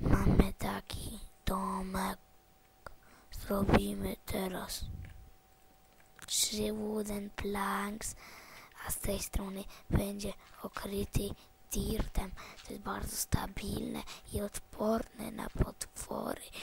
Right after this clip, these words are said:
Nikt nam nie będzie teraz tu zagrażał, wiecie? Wiecie? Wiecie? O, sadzonki,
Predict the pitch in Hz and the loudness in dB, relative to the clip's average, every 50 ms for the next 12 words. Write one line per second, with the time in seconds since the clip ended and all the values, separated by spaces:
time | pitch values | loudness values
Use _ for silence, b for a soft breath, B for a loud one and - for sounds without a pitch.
0 | B B B B B B - - 196 196 220 - - - - - 202 202 208 - | B B B B B B -10 -6 -4 -4 -4 -4 -4 -6 -4 -4 -4 -4 -2 -2
1 | - - - - 202 202 - - - - - - - - - - - - - - | -2 0 0 -2 -2 -2 -4 -4 -2 -2 0 0 0 -2 -4 -6 -8 -8 -6 -2
2 | - - - - - - 202 208 - - - - - - - - 185 185 185 196 | -2 -2 -2 -2 -4 -4 -4 -2 -2 -2 -2 -2 -2 -4 -4 -6 -8 -8 -8 -8
3 | 208 196 190 196 190 196 202 - - - - - - - - B B B B B | -8 -6 -6 -4 -6 -6 -6 -6 -4 -4 -4 -4 -4 -4 -6 B B B B B
4 | B - - 190 190 196 196 202 - - - - 247 240 277 330 - B B B | B -6 -4 -2 -2 -2 -2 -4 -4 -6 -4 -2 -2 -2 -2 -4 -6 B B B
5 | B B - - - 202 202 208 208 - - - - - - - 311 - - - | B B -14 -10 -8 -6 -6 -6 -8 -8 -8 -10 -8 -6 -6 -8 -8 -10 -14 -20
6 | - - - - - - - - - - - - - - - - - - - - | -20 -20 -20 -20 -20 -20 -20 -20 -20 -20 -20 -20 -20 -20 -20 -20 -20 -16 -14 -10
7 | - - - - - - - - - - - - - - - - B B B B | -6 -2 4 6 8 10 10 10 10 10 10 10 8 8 4 2 B B B B
8 | B B B B B B - - - - - - - - - - - - - - | B B B B B B -20 -20 -20 -20 -14 -10 -8 -6 -6 -6 -8 -8 -14 -20
9 | - - - - - - - - - - - - - - - - 262 - - - | -20 -20 -20 -20 -20 -6 2 4 6 6 6 4 0 -4 -6 -4 -4 -2 -2 -2
10 | - - - - - - - - - B | -2 -2 -2 -2 -2 -4 -6 -8 -8 B